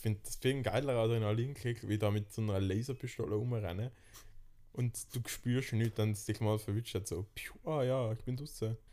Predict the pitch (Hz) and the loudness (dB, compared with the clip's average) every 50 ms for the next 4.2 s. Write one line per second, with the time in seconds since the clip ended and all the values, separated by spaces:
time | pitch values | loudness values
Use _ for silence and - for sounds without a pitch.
0 | - - - - - - 117 117 - - 117 110 - 120 113 - 120 135 127 127 | -20 -20 -20 -12 -2 0 0 2 2 2 0 2 2 2 4 4 2 4 4 4
1 | 110 104 - 117 107 - - - 127 127 120 104 90 98 101 98 98 104 101 - | 4 4 4 2 -2 -2 0 2 2 2 2 2 2 2 2 2 2 0 0 -4
2 | - - - - - - _ _ _ _ _ _ _ _ _ - - 123 120 120 | -8 -20 -20 -20 -20 -20 _ _ _ _ _ _ _ _ _ -2 2 4 4 4
3 | 120 113 - - 120 117 - - - - - - - - - 143 143 147 139 123 | 4 2 0 0 0 0 -2 -2 -4 -8 -8 -8 -4 2 4 4 6 6 4 4
4 | 127 120 117 110 | 2 2 2 2